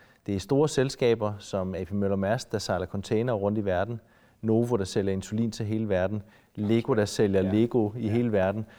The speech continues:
Speaker 1: Mange af de her kæmpe virksomheder, de driver meget af vores erhvervsliv. Så når vi har en amerikansk præsident som Trump, der siger, at han vil skrue ned for verdenshandlen, så kan det slå rigtig hårdt igennem herhjemme. Det kan slå hårdt igennem på alle dem, som bliver begrænset i deres handel.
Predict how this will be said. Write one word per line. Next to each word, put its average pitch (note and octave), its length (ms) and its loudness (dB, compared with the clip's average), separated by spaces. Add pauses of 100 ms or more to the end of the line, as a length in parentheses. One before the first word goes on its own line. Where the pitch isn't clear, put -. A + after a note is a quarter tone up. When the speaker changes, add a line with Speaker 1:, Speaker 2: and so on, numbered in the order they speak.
(280)
Speaker 1:
Mange B2 240 2
af B2+ 60 -2
de C3+ 80 -2
her C3 180 4
kæmpe D3 480 0
virksomheder, G#2+ 520 0 (240)
de B2+ 80 0
driver A#2+ 380 -2
meget G#2 400 0
af F2 80 -4
vores E2+ 200 -10
erhvervsliv. F2 440 -12 (720)
Så - 120 -6
når A2 40 2
vi G#2+ 60 2
har B2 140 2
en D#3 60 4
amerikansk C3 440 0
præsident A2+ 400 0
som A#2 140 -4
Trump, A2 320 0 (640)
der A#2+ 60 2
siger, B2 280 2
at B2+ 60 4
han A2+ 120 2
vil G2+ 80 0
skrue G#2+ 260 2
ned A2+ 140 6
for A2+ 120 -2
verdenshandlen, F#2 680 -2 (460)
så - 220 -6
kan G#2+ 140 -2
det G2 100 -6
slå - 180 -4 (160)
rigtig F#2+ 320 -8
hårdt E2 240 -8
igennem D#2+ 260 -10
herhjemme. D#2+ 260 -12 (680)
Det A2 120 -2
kan A2 120 -2
slå G#2 220 2
hårdt A2+ 180 4
igennem A#2 260 2
på - 120 -2 (100)
alle B2 240 2
dem, A#2 380 2 (180)
som G#2+ 220 -2
bliver G2+ 160 0
begrænset G#2 520 -2
i - 20 -4
deres E2+ 160 -4
handel. E2 280 -6